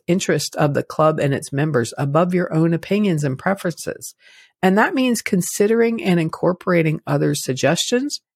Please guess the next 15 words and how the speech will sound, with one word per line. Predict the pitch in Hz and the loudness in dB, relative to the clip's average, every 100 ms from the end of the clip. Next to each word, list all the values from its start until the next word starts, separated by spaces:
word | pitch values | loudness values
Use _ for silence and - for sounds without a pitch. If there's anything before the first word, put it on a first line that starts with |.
| _ | _
in | 196 180 | 0 2
order | 165 190 208 | 2 2 0
to | 202 180 | 0 -4
reach | 151 151 135 - | 0 0 0 -2
a | 170 | 0
true | 160 - - 233 160 | 0 -2 0 2 0
consensus. | - 170 180 247 247 - - - - _ _ _ _ _ _ _ _ _ _ _ _ _ _ | 0 -2 0 -2 -4 -10 -12 -14 -16 _ _ _ _ _ _ _ _ _ _ _ _ _ _
Another | - 190 262 381 | 0 4 4 2
crucial | - 254 - 202 | -2 -2 0 -2
element | - 147 160 156 - | 0 0 2 -2 0
in | 147 | -2
building | 143 143 151 170 165 | 0 0 2 2 0
trust | - 135 - | -2 -4 -2
is | 135 135 127 | 0 0 -2
transparency. | - 135 131 - - - - - - | -4 -2 -2 -4 -4 -4 -8 -10 -12